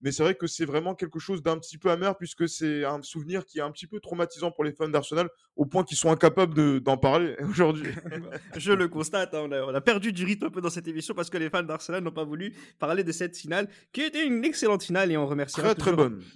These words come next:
Speaker 2: on remerciera toujours Samuel Eto'o parce que quand les matchs sont difficiles, il y a, c'est lui qui les débloque. Alors,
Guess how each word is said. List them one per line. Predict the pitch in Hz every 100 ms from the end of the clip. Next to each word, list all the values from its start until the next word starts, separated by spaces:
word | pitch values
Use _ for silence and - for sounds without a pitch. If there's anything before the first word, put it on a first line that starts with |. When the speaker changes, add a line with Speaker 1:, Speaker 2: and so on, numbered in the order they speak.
| _ 139
Speaker 2:
on | 135
remerciera | 139 135 160 165
toujours | 165 139 160 139
Samuel | 135 135 127
Eto'o | 127 196
parce | -
que | 135
quand | 180 175
les | 151
matchs | 143 143
sont | - 143
difficiles, | 147 143 131 180 196 - _ _ _ _ _ -
il |
y | 135
a, | 143 -
c'est | - 165
lui | 196
qui | 175
les | 160
débloque. | 147 123 110 -
Alors, | 180 120